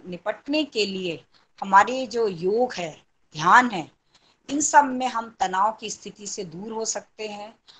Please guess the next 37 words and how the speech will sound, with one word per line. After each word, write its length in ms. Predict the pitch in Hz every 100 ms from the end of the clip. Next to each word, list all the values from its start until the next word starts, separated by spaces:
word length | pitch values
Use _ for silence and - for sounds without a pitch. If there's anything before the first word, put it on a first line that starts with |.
| _ 220
और 360 | 247 - - _
खुद 140 | - 285
भी 240 | 277 339
कर 200 | - 254
सकते 400 | - 262 - -
हैं 80 | 294
और 140 | 233
दूसरों 420 | 196 196 190 226 220
को 160 | 240
भी 120 | 233
सिखा 360 | 226 175 - 151
सकते 400 | - 160 _ 156
हैं। 140 | 139 - - - -
आर्थिक 420 | 190 214 - 277 -
संकट 460 | 233 220 - 254
से 140 | - 233
उबरने 440 | 196 190 208 233
के 180 | 233 214
लिए 160 | 220
हमारी 420 | 214 190 180 208 214 196
हस्तशिल्प 1200 | 220 - 233 - _ _ _ _ - - 220 - -
कलाएं 380 | 185 190 214 247
हैं। 280 | 214 156 _ - - - 180
आज 280 | 208 220
हम 100 | 247
घर 260 | 190 190 226
बैठे 340 | 240 233 240
उस 280 | 240 233 -
हस्तशिल्प 600 | 214 208 - 220 214 214
कला 320 | - 196 196 196
को 200 | - 196
करके 560 | 190 190 - 214 226 _ - - _
बाजार 400 | 180 180 190 196
में 160 | 202 196
उसको, 400 | 185 - 190 202 -
अ, 360 | 185 175 175 165 _ _ -
अ, 260 | 180 175